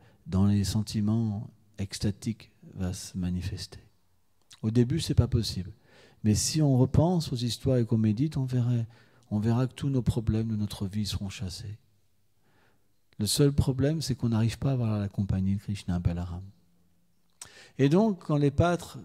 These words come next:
se reposaient, il y avait une forêt pas loin, Talavan. Et Talavan est connu pour avoir des palmiers. Et il y a des,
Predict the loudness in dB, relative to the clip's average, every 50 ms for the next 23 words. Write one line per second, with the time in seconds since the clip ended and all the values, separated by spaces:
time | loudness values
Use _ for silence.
0 | -16 -10 -8 -6 -6 -4 -4 -6 -6 -6 -6 -6 -8 -8 -10 -12 -14 _ _ _
1 | _ _ _ _ _ _ _ -14 -6 0 0 2 2 4 2 2 2 0 -2 -2
2 | -2 -2 -2 0 -2 -2 -2 0 0 0 0 0 0 -2 -2 -2 -2 -2 0 0
3 | 2 2 0 0 -2 -4 -4 -6 -8 -10 -14 _ _ _ _ _ _ _ _ _
4 | _ _ _ _ _ _ _ _ _ _ _ _ _ _ _ _ _ _ _ _
5 | _ _ -20 -20 -20 -20 -20 -20 _ -4 -2 2 4 6 6 6 6 6 4 4
6 | 2 2 2 4 4 4 6 4 2 2 2 2 2 4 4 4 4 4 2 2
7 | 2 2 2 2 2 -2 -4 -6 -8 -10 -14 -18 _ _ _ _ _ _ _ _
8 | _ _ _ _ _ _ _ _ _ _ _ _ _ _ _ _ _ _ _ _
9 | _ _ -6 -4 -2 0 0 0 0 0 -2 -2 -2 -4 -6 -8 -10 -14